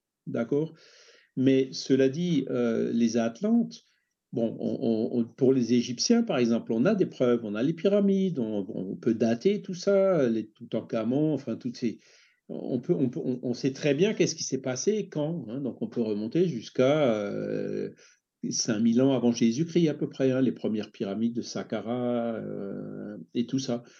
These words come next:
Donc l'Atlantide, on peut très bien imaginer que ce qui s'est passé en Égypte a pu se passer ailleurs, euh, et voire même éventuellement sur un, sur un continent qui, pour, euh, des raisons X ou Y, euh,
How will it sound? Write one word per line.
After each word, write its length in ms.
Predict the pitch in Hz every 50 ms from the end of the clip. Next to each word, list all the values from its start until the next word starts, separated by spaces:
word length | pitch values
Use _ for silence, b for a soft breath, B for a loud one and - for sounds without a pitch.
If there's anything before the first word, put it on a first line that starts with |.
| b b _ _
Donc 200 | - 123 117 117
l'Atlantide, 640 | 127 123 120 120 - 135 131 131 - 208 208 190 160 143
on 80 | 120
peut 140 | - 139 131
très 180 | - - 135 127
bien 160 | 131 165 165
imaginer 600 | 151 151 147 147 143 135 135 147 156 160 165 160
que 100 | 143 123
ce 80 | -
qui 100 | - -
s'est 160 | - - 123 -
passé 300 | 131 120 - - 135 123
en 120 | 117 113
Égypte 380 | 113 110 104 104 165 175 170 -
a 80 | 110
pu 160 | - - -
se 140 | - - -
passer 400 | - - 113 110 - - 127 117
ailleurs, 500 | 110 104 107 123 151 180 202 208 196 - - _ _ _ _ _ _ _ _ - 113
euh, 160 | 113 113 - -
et 60 | 123
voire 400 | 110 113 117 113 117 113 113 110
même 240 | 123 131 151 147 127
éventuellement 560 | 120 110 113 110 - - 104 104 123 151 170
sur 240 | 170 - 127 110 107
un, 240 | 104 104 101 95
sur 180 | 98 - - 107
un 100 | 101 98
continent 640 | - - 107 98 - - 101 107 127 143 156 160
qui, 300 | 156 - - 127 135 143
pour, 340 | - - 127 120 113 110 113 110
euh, 140 | 107 104
des 140 | 101 107 107
raisons 340 | 98 101 104 101 104 123 120
X 280 | 113 107 107 - - -
ou 40 | 113
Y, 460 | 107 107 - 120 139 165 165 165 -
euh, 240 | 120 107 107 107